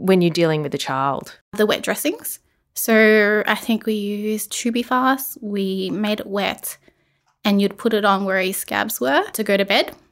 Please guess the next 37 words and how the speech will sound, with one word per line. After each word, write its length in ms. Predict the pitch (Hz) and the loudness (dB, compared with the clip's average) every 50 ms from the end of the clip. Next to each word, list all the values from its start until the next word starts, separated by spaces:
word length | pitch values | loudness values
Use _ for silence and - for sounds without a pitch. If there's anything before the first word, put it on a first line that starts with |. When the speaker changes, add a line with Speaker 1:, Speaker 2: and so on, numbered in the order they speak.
| _ _ - - - | _ _ -10 -4 0
Speaker 2:
under 240 | 214 208 202 202 | 0 2 2 0
his 180 | 202 202 202 - | 0 -2 -4 -4
clothes. 600 | - - 254 254 269 320 403 453 - - - - _ - | -6 -4 -2 0 2 2 0 0 -2 -6 -10 -10 _ 0
And 240 | 220 214 214 196 - | 2 2 2 0 -2
because 240 | 226 - 294 285 285 | 0 0 0 0 0
it's 180 | 247 226 - | 0 -2 -2
damp, 380 | - - 196 185 175 214 - - - | 0 2 2 2 2 0 -2 -6 -4
you 160 | 190 202 220 | 0 4 4
would 100 | 220 214 | 4 4
think 240 | - - 220 208 - | 4 2 0 0 0
it 60 | 196 | 0
would 120 | 196 202 202 | -2 0 0
be 140 | 208 196 | 0 0
uncomfortable. 800 | 208 208 208 214 - 226 220 - - 262 269 302 370 453 453 - _ - | 2 0 0 0 0 -2 -2 0 0 2 4 4 4 2 0 -4 _ 0
Yeah, 180 | 208 202 202 | 0 2 2
you 140 | 196 190 190 | 2 0 0
know, 180 | 185 196 240 226 | 0 0 0 0
the 140 | 196 202 | -2 -4
bed's 880 | 202 - - 190 196 196 196 196 - _ - - - - - - - - _ _ | -2 2 2 4 4 4 2 0 -4 _ -8 -8 -6 -6 -8 -10 -14 -18 _ _
sometimes 800 | - - - 208 202 208 226 214 208 208 208 214 - - - - _ - - - | -6 -4 -2 -2 0 0 0 0 0 0 -2 -2 -4 -8 -10 -12 _ -18 -8 -2
damp, 460 | - 202 202 208 208 208 214 226 - - - - | 0 2 4 4 4 4 2 0 -2 -8 -8 -4
not 200 | - 214 - - | -2 -2 -2 -4
to 80 | - - | -2 2
mention 300 | - 202 190 190 - 214 | 2 2 2 4 4 4
all 80 | 214 202 | 4 4
the 80 | 185 185 | 2 0
blood 420 | 180 - 180 190 196 196 208 - - - - _ _ - | -2 -2 0 0 0 0 -2 -6 -12 -16 -20 _ _ -4
that's 240 | 190 - - - - _ - | -2 -2 -2 -6 -10 _ -4
on 400 | 208 202 190 185 190 190 190 - - | 0 0 0 0 0 -2 -4 -6 -6
the 80 | - 196 | -6 -4
sheets 500 | - 214 208 202 196 - - - - - | -2 0 -2 -2 -2 -6 -8 -10 -8 -6
and 160 | 196 185 190 | -4 -4 -4
on 140 | 180 180 190 | -4 -4 -4
his 140 | 196 - | -6 -8
clothes. 680 | - - - 220 214 208 214 214 214 220 220 - - - _ - | -4 -2 0 2 2 2 2 2 0 0 -2 -6 -10 -14 _ -6
Speaker 1:
How 340 | - - 269 277 285 294 311 | -4 -2 0 0 2 2 2
extensive 960 | 330 - - - - - 196 196 - - - 208 196 175 170 - - - - | 0 0 -4 -4 0 2 2 2 0 0 0 0 0 0 -2 -8 -14 -18 -20